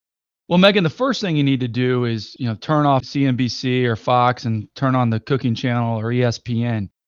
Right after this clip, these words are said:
You know, you don't <laughs> wanna make any knee-jerk reactions as it comes to the markets and your emotions and how you're emotionally tied to your portfolio. You know, as long as your portfolio is designed with the proper risk that you can stomach,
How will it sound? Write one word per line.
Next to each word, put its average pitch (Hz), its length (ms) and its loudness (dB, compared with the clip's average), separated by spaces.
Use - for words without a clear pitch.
You 120 80 -4
know, 127 60 2
you 123 160 0
don't 185 240 6
<laughs> 214 80 4
wanna 165 240 4
make 135 320 2
any 143 220 4
knee-jerk 127 580 0
reactions 117 640 -2
as 107 120 -2
it 117 140 -10
comes 123 280 -2
to 113 360 -2
the 127 80 0
markets 123 720 2
and 107 80 0
your 107 100 0
emotions 120 800 2
and 107 160 -2
how 127 140 2
you're 120 160 0
emotionally 120 500 0
tied 120 360 0
to 113 60 -4
your 110 80 -2
portfolio. 123 800 -2
You 131 80 0
know, 127 80 4
as 120 100 -4
long 190 320 0
as 226 100 0
your 190 120 0
portfolio 127 800 0
is 110 140 -2
designed 123 640 0
with 113 120 -2
the 117 80 -8
proper 131 500 2
risk 120 460 0
that 113 120 -2
you 120 260 0
can 156 200 2
stomach, 139 520 0